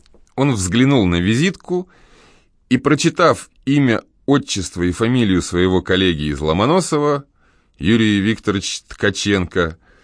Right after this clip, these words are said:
поинтересовался у женщины, рассказавшей ему так много. "Скажите, а как пройти на улицу Гоголя?"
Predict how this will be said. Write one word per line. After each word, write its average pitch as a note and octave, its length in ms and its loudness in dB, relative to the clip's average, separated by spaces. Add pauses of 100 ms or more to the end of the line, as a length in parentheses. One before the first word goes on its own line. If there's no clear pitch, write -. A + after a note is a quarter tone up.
(420)
поинтересовался D3+ 920 2
у D#2+ 80 -2
женщины, D#2+ 560 -2
рассказавшей F2 720 -2
ему E2+ 360 -4
так G#2+ 220 -2
много. D2 520 -4 (1500)
"Скажите, F#2 640 -2 (180)
а C2+ 140 -10 (140)
как D#3 220 -4
пройти F#2 460 0
на D#2 160 -2
улицу D2+ 420 -4
Гоголя?" C#2+ 600 -6